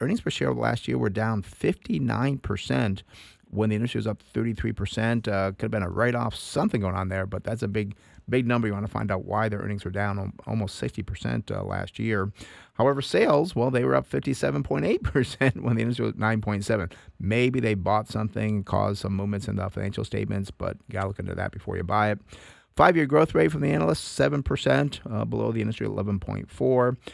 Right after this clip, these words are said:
They do pay a one point nine percent dividend, and they use ninety-nine percent. Uh, unfortunately, their earnings have paid that out. That's not a good thing to see there. On the balance sheet, current ratio one point three versus one point seven.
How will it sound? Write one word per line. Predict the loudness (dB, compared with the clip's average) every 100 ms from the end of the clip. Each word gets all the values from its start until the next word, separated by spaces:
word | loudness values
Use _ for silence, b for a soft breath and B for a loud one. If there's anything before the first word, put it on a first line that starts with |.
| B B
They | -2
do | 2 2
pay | 4 0 0
a | 0
one | 0 0 2 2
point | 0 0 0 0
nine | -2 0 0
percent | -2 -4 -4 -2
dividend, | -2 0 0 -2 -4
and | -4 -2
they | 0
use | -2 0 0 -2 -2
ninety-nine | -2 0 0 0 0 0 -2
percent. | -4 -6 -2 0 0 -4 b b b b
Uh, | -4 -4 -2
unfortunately, | -4 -2 -4 -4 -4
their | -2
earnings | -2 -2
have | -2
paid | -4 -2
that | 0
out. | -2 -4
That's | -6 -6
not | -6
a | -4
good | -6 -6
thing | -4 -6
to | -6
see | -6
there. | -2 0 2 0 B B B B B
On | 6
the | 8
balance | 6 6
sheet, | 2 0 2
current | 0
ratio | 2 2 2
one | 4 6 4
point | 2 0 0 -2
three | -4 -2 2 4 4
versus | 2 0 0
one | 0 2 0
point | 0 -2 -2
seven. | 0 2 4 4 2